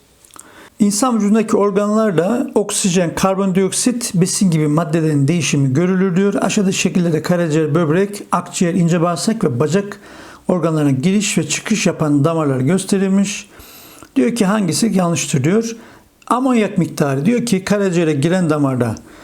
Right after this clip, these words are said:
amonyak fazladır. Çıkan damarda diyor amonyak azdır. Doğru. Bakın burada amonyak fazla olur giren damarda. Çıkan damarda ise üre fazla olur. Çünkü amonyak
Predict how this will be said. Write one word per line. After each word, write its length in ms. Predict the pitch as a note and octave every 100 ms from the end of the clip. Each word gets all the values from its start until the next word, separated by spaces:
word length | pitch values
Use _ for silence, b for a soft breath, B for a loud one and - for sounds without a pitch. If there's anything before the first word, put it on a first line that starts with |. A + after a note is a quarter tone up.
| B B
amonyak 460 | D#3+ D#3+ D3 B2 A2+
fazladır. 800 | - F#3 C#3+ C3 D#3 G3+ - - B B B
Çıkan 380 | - - G3+ E3
damarda 380 | C#3 C3 B2 B2
diyor 220 | E3+ F#3+ -
amonyak 480 | E3 D3 D3 F3+ -
azdır. 500 | D#3 B2 B2 - -
Doğru. 480 | C4+ F#3+ C#3+ F3 - B B -
Bakın 320 | - F#3+ F#3
burada 400 | A3 G3+ G3+ -
amonyak 480 | F#3 F#3 G3+ A3 A3
fazla 320 | D3+ B2+ C3
olur 140 | C3
giren 320 | B2 C3+ C3+ B2+
damarda. 560 | B2+ B2+ D3 A3+ A3+ B B B
Çıkan 360 | - - F3+ D3
damarda 260 | C#3 B2+
ise 200 | C#3 -
üre 200 | B3 E3
fazla 360 | - C3+ B2 C3+
olur. 140 | F#3+ G3
Çünkü 280 | F3 -
amonyak 480 | F3 D#3+ D3+ D#3+ E3